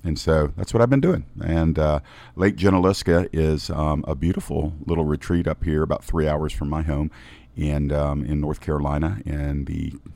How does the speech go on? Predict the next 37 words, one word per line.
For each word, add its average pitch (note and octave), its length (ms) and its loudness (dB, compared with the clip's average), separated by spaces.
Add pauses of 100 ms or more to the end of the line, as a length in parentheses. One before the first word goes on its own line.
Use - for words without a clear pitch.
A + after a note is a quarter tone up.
(140)
kind D2+ 200 -4
of C#2 80 -4
the D2 80 -4
greater D2+ 400 0
Asheville D2+ 540 -4
area. D2+ 340 -2 (400)
Beautiful E2 400 0
little D2+ 180 0
scenery D#2 540 0
out C#2+ 200 -4
here. D2+ 360 0
I've C#2+ 100 -6
got D#2 120 -4
a D2+ 100 -4
lake D2+ 260 -2
outside D2+ 440 -4
of - 100 -12
my D2 300 -4 (120)
window, D2 600 0 (100)
and, D2 320 -4
um, D2+ 320 -6 (380)
wanted G2 300 6
to F#2 80 6
do G2 200 6
a G2 40 6
couple G#2+ 280 2
of - 80 -4
podcasts F#2+ 520 0
while D2 120 0
I D2 40 0
was D2 180 -4
up - 160 -4
here. C2+ 220 -2
And C#2+ 240 -6
so, D2+ 480 0
um, D2 520 -4
I - 60 -8